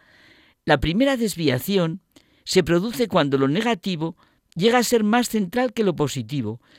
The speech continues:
cuando la prohibición prevalece sobre el don de Dios, sobre la propuesta, la llamada a ser, la llamada a vivir. Si el grano de trigo que cae en la tierra no muere,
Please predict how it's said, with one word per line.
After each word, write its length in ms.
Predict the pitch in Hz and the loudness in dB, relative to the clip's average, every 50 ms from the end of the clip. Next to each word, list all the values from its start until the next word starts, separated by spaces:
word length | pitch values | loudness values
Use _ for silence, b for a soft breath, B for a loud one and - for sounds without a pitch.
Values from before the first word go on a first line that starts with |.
| b b b b | b b b b
cuando 260 | _ 190 175 170 165 180 | _ 2 2 4 6 6
la 160 | 180 170 160 | 4 4 4
prohibición 600 | - 165 165 165 165 175 - - 269 285 294 254 | 2 -2 0 0 -2 -4 -4 -2 -2 -2 0 0
prevalece 520 | - 226 214 185 180 185 220 240 - 214 | 0 0 2 2 2 2 0 0 -2 -4
sobre 260 | 185 - 180 143 139 | 0 0 0 0 0
el 80 | 135 135 | 0 4
don 200 | 147 165 175 160 | 2 2 2 4
de 120 | 147 143 | 0 0
Dios, 400 | 127 123 123 120 117 120 - - b b b b b b b | 2 2 2 0 0 -2 -4 -12 b b b b b b b
sobre 320 | b - - 185 180 180 175 | b 2 4 4 6 6 6
la 160 | 170 175 170 | 4 4 4
propuesta, 720 | - 156 147 - - 202 196 151 - - 139 117 107 131 _ _ _ | 2 -2 -2 4 6 6 6 6 2 -4 -8 -10 -10 -10 _ _ _
la 180 | - 165 160 143 | -2 2 2 2
llamada 400 | 131 127 120 123 143 233 240 240 | 4 2 0 2 0 0 0 -2
a 40 | 214 | -4
ser, 220 | - - 170 139 | -2 -4 -4 -2
la 120 | 139 135 131 | 0 0 0
llamada 360 | 135 139 139 165 226 247 247 | 0 0 0 0 -2 -2 -2
a 40 | 220 | -2
vivir. 420 | 196 156 127 120 110 104 - - _ b b b b b b b b b b b b b b b b b b | -4 -4 -4 -4 -6 -6 -8 -14 _ b b b b b b b b b b b b b b b b b b
Si 160 | - - 175 | -2 0 0
el 80 | 151 151 | 2 2
grano 240 | 214 254 262 269 | 0 2 2 2
de 120 | 254 208 170 | 2 2 0
trigo 340 | - - 185 202 175 165 139 | 0 -2 -2 0 0 0 -2
que 120 | 120 127 | -4 -8
cae 200 | - - 170 175 | -6 -4 -4 -2
en 80 | 165 147 | -2 -2
la 100 | 135 127 | -2 -4
tierra 340 | 123 - 156 151 135 135 | -4 -4 -4 -4 -2 -4
no 140 | 127 135 156 | -2 -2 -2
muere, 380 | 151 139 123 117 123 147 160 | -2 -2 -2 -2 -2 -6 -8